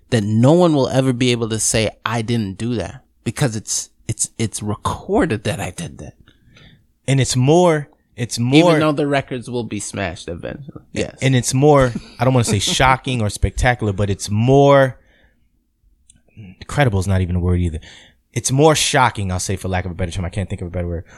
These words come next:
Speaker 2: when somebody who is not privileged, who has not come from a privileged position,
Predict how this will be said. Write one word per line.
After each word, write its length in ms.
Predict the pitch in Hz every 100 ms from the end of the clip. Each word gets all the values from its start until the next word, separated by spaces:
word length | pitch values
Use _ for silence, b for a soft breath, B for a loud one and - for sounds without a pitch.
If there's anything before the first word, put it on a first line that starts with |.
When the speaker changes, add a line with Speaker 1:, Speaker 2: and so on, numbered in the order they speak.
| B
Speaker 2:
when 180 | 107 107
somebody 600 | - 135 127 120 117 110
who 200 | 101 104
is 160 | 90
not 460 | 90 110 123 135 -
privileged, 600 | - 101 85 85 80 80
who 180 | - 98
has 260 | 92 90 95
not 300 | 117 131 -
come 180 | 110
from 180 | 98 98
a 60 | 90
privileged 480 | - 104 90 90 -
position, 480 | 90 85 82 80